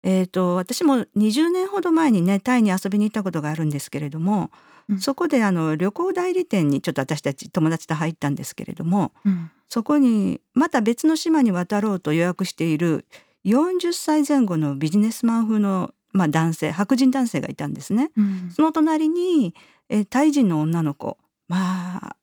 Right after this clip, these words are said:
Speaker 1: 私から見ると中学生ぐらいかな。で、全然化粧っ気がないんですよ。
Speaker 2: うん。
Speaker 1: で、トレーナーとか着てて。で、そういう女の子に、「君が行きたくないなら行かなくてもいいよ」っ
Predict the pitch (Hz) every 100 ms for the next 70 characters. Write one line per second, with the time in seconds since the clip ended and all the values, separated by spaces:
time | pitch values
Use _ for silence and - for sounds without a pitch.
0 | _ _ - 170 208 - 285 285 294 269
1 | 180 - 165 151 156 - 175 170 240 285
2 | 254 208 214 220 - _ - 208 208 277
3 | 330 330 311 - 311 311 294 294 277 175
4 | 151 - 151 - 214 202 202 196 196 190
5 | 262 285 247 214 165 170 127 - 160 143
6 | 151 135 113 _ _ - - _ - 254
7 | 254 302 320 311 302 294 262 185 147 156
8 | 156 - _ _ _ - 294 359 339 330
9 | - 349 392 - 262 240 185 143 143 240
10 | 254 294 285 220 165 220 190 170